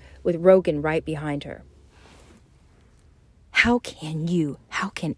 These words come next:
any sensible person discount the, discount the injustice, the cruelty?" "I'm not defending slavery," Rogan said with conviction. "You must know that.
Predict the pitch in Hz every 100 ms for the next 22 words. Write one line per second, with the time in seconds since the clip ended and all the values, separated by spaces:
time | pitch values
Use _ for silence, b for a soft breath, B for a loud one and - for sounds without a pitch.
0 | - 320 269 165 - 285 247 185 180 -
1 | 185 170 175 160 165 - - 233 226 -
2 | - - b b b b - 294 - -
3 | 240 - 196 185 - 247 240 - - -
4 | b - 180 - - 311 285 - 185 -
5 | b b b b b b 214 208 277 -
6 | 214 - 240 202 - - 220 214 151 98
7 | - _ 170 156 147 143 - 147 170 -
8 | 139 - 135 107 - 185 - 254 262 196
9 | - 175 170 147 120